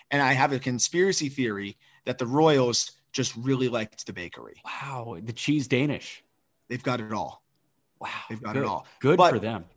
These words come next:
Speaker 1: Italian bakery. But you know what? It, it, it's a guy that there that, you know, he, he's a good player. He's a good player. It's a good pick in terms of his long-term outlook. But at seven, it's not a good pick. At twenty-five, uh, it's a good pick.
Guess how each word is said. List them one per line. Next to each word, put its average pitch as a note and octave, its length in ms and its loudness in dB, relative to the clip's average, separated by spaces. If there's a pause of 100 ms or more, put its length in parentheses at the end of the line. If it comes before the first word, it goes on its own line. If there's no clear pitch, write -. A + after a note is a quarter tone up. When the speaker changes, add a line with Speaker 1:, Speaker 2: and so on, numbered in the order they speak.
(200)
Speaker 1:
Italian D#3+ 400 2
bakery. D3 380 0 (240)
But - 260 6 (340)
you E3+ 80 0
know F3 120 4
what? F#3 240 2 (420)
It, F3 220 0
it, F3 160 0
it's E3+ 120 -2
a E3 60 2
guy E3 240 6
that D3+ 240 0
there D3 160 4
that, C#3 260 -2
you D#3 60 -2
know, D3+ 140 4
he, D3+ 340 -2
he's D#3+ 140 0
a D#3 40 2
good E3+ 140 2
player. C#3+ 260 0 (120)
He's C3 160 0
a C#3+ 40 2
good D#3+ 160 4
player. D3+ 280 4
It's C3 180 -4
a - 20 -8
good D3 200 0
pick C#3 400 -2
in D3 100 0
terms C3 320 0
of A#2+ 260 -4 (600)
his C3 320 -2 (420)
long-term C3+ 420 2
outlook. D#3 380 0 (220)
But D3+ 100 4
at - 140 0
seven, G3+ 480 2 (360)
it's - 120 -8
not D3+ 120 4
a A2+ 40 -2
good - 160 -10
pick. - 320 -20
At C3+ 280 -4
twenty-five, E3+ 720 2
uh, - 140 -8
it's C#3+ 180 -2
a C#3 40 -2
good C3+ 160 0
pick. - 300 -8